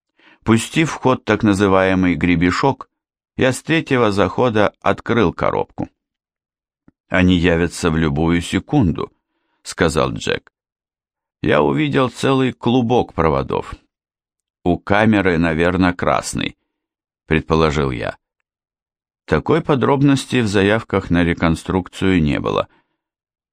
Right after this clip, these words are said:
"А, по-моему, зелёный". "Уверен?" "Нет". Камера находилась в чёрном куполе из дымчатого стекла.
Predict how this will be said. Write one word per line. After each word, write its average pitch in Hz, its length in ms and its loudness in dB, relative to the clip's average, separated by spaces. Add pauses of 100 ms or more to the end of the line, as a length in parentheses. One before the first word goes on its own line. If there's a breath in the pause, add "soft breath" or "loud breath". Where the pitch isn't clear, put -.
(100)
"А, 87 200 0
по-моему, 113 680 2
зелёный". 80 760 0 (1000)
"Уверен?" 73 580 0 (960)
"Нет". 117 500 2 (840 loud breath)
Камера 139 400 2
находилась 117 720 0
в - 100 -20
чёрном 113 500 2
куполе 101 540 0
из 87 300 -2
дымчатого 98 640 0
стекла. - 580 -6